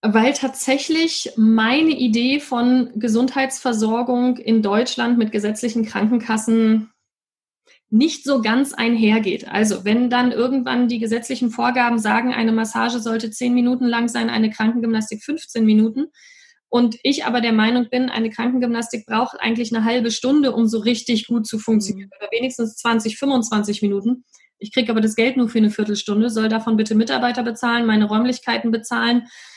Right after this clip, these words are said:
Speaker 1: Entweder, und das war für mich genau die, die, der Change dann,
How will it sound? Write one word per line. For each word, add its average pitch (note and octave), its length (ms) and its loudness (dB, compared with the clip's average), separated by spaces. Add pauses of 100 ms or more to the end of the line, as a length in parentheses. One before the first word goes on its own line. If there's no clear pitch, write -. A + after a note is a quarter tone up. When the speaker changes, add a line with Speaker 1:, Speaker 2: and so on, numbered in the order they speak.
(1040)
Speaker 1:
Entweder, C#4+ 680 0 (400)
und A#3 160 2
das A#3+ 180 0
war C4+ 100 0
für - 120 -4
mich A#3+ 200 0
genau A#3 280 -2
die, G#3+ 360 2
die, G#3 300 0
der G3+ 160 -4
Change B3+ 500 0
dann, - 280 -4